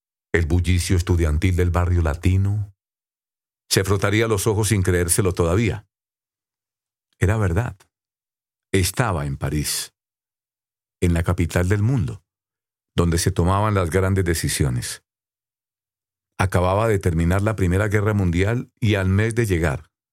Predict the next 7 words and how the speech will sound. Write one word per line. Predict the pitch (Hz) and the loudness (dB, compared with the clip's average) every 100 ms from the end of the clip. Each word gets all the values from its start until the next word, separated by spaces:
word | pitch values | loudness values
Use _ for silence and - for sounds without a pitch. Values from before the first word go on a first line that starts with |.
| _ | _
el | 95 90 | 0 2
once | 107 127 - | 2 0 0
de | 123 | 2
octubre, | 90 - 117 110 127 147 _ _ _ _ _ _ _ _ - | 0 0 -2 0 -2 -6 _ _ _ _ _ _ _ _ -2
el | 87 | 0
Senado | - 85 87 95 | 2 2 2 0
francés | 92 80 73 90 98 | 0 -2 0 0 0